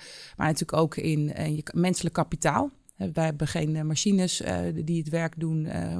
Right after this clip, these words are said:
geen, eh, voorraden op de plank liggen. We hebben hele waardevolle mensen. En, eh,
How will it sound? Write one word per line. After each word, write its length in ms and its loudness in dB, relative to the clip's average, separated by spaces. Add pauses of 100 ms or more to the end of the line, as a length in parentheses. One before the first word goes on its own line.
(120)
geen, 340 -2
eh, 140 -4
voorraden 560 0
op 100 -4
de 60 -16
plank 260 -2
liggen. 240 -2
We 60 2
hebben 220 0 (320)
hele 180 6
waardevolle 400 4
mensen. 480 2 (400)
En, 380 4 (120)
eh, 140 4